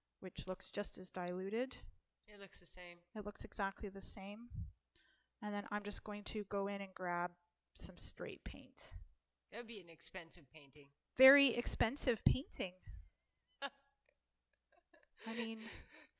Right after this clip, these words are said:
Speaker 2: Fourteen mils.
Speaker 1: Seriously?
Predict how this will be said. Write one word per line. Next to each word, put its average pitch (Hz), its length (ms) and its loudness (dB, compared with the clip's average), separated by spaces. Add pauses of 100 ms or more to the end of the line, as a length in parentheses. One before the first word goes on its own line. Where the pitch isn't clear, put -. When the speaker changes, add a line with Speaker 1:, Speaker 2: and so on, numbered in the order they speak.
(300)
Speaker 2:
Fourteen 196 480 -12 (100)
mils. 175 600 -10
Speaker 1:
Seriously? - 1120 2